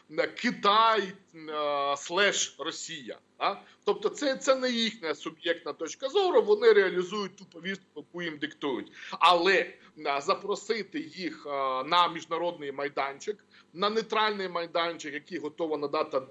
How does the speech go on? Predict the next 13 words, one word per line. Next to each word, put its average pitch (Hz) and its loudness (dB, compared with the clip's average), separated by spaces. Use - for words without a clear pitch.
надати 160 0
Данія, 147 0
артикулювати 240 0
кожний, 269 0
е, 196 2
пункт 233 -6
мирного 185 0
плану, 175 -2
е, 170 4
з 160 -12
закликом 208 2
допомогти 196 0
реалізувати 180 2